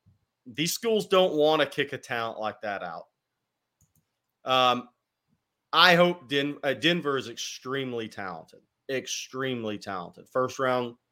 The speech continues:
pick level talent. I hope he kicks it. I, I hope he, I hope he saves his career here,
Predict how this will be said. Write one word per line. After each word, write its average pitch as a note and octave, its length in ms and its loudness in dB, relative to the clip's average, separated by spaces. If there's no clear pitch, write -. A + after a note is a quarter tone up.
pick B2 200 2
level G#2+ 280 0
talent. F#2 360 -6
I C#3+ 100 8
hope D3+ 260 8
he A#2+ 340 0
kicks - 260 0
it. G#2+ 160 -6
I, A#2+ 440 8
I A#2+ 40 6
hope B2+ 160 4
he, A#2+ 180 -2
I B2 60 0
hope C3+ 200 0
he A#2+ 60 -4
saves A2+ 340 0
his G#2 140 -8
career G2 360 -6
here, F#2+ 260 -10